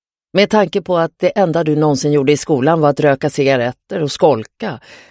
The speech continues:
och att din mamma och jag aldrig trodde att det skulle bli någonting av dig, så har du faktiskt vuxit till dig rätt bra. Och nu, för min nästa skål,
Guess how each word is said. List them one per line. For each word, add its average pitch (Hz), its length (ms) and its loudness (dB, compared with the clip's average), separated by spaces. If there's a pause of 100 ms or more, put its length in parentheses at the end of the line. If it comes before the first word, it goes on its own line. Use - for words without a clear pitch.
(100)
och 202 140 2
att 208 100 0
din 214 200 2
mamma 170 320 2
och 180 100 2
jag 139 240 2
aldrig 180 380 0
trodde 147 280 -2
att 131 80 -4
det 147 80 -4
skulle 139 220 -2
bli 139 160 0
någonting 135 340 -2
av 110 180 -4
dig, - 240 -20 (400)
så 247 140 -2
har 277 60 6
du 294 80 2
faktiskt 156 440 -4
vuxit 170 360 -2
till 139 200 -2
dig 127 140 0
rätt - 280 -8
bra. - 420 -14 (360)
Och 202 100 4
nu, 196 260 4 (420)
för 190 120 4
min 196 200 2
nästa 160 300 -2
skål, - 340 -10